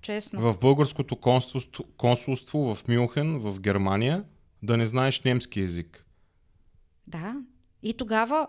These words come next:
Speaker 1: аз
Speaker 2: Че той много яка работа си я намерил.
Speaker 1: Да, и тогава аз казах на човека, че просто трябва да изчака, защото няма
Speaker 2: На
Speaker 1: час
Speaker 2: немски?
Speaker 1: запазен, да, на немски.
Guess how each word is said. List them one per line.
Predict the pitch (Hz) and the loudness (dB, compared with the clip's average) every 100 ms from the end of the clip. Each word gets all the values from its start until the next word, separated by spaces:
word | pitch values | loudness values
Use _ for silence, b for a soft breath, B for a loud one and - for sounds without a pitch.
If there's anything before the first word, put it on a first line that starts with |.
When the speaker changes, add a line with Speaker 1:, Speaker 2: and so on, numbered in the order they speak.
| - | -6
Speaker 1:
аз | 226 226 269 - - | -4 -2 -4 -10 -10
Speaker 2:
Че | - - | -8 0
той | - | 2
много | 104 104 | 4 6
яка | 110 113 131 131 | 6 6 4 4
работа | 143 143 | 4 0
си | - | -4
я | 160 | -2
намерил. | 170 160 107 87 - | 0 0 0 -4 -6
Speaker 1:
Да, | 214 214 254 | -2 0 0
и | |
тогава | 285 226 262 277 | -2 -4 -2 0
аз | 269 269 | 0 -2
казах | - 262 269 277 | -4 -2 0 0
на | 269 | -4
човека, | 269 220 277 349 | -4 -4 -4 -4
че | 349 | -8
просто | 302 277 269 311 | -8 -6 -4 -6
трябва | 302 302 285 | 0 0 2
да | |
изчака, | 302 294 302 302 | -2 -2 -4 -2
защото | 277 269 262 | -2 -2 -2
няма | 247 233 220 190 - - | 0 2 2 0 -2 -2
Speaker 2:
На | 101 | 4
Speaker 1:
час | 110 | 6
Speaker 2:
немски? | 120 311 180 | 4 2 2
Speaker 1:
запазен, | 320 339 339 | 2 2 0
да, | 285 294 | 0 2
на | 254 | 0
немски. | 214 226 269 - 349 | 0 0 -2 -2 -4